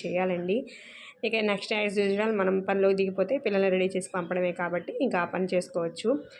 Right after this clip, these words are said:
ఒక సిస్టర్ మల్టీగ్రెయిన్ దోశ ఎలా వేస్తారు అని చెప్పని అడిగారు. Already షార్ట్స్లో నేను అప్‌లోడ్ చేశాను.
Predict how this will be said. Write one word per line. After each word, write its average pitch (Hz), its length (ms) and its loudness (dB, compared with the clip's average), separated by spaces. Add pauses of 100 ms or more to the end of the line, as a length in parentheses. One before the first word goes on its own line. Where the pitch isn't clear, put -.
(220)
ఒక - 80 -4
సిస్టర్ 220 400 0
మల్టీగ్రెయిన్ 208 680 0
దోశ 190 240 2
ఎలా 185 160 2
వేస్తారు 185 480 2
అని 185 220 0
చెప్పని 185 340 -2
అడిగారు. 170 340 0
Already 185 320 0
షార్ట్స్లో 180 500 -2
నేను 180 520 2 (380)
అప్‌లోడ్ 196 340 2
చేశాను. 185 580 0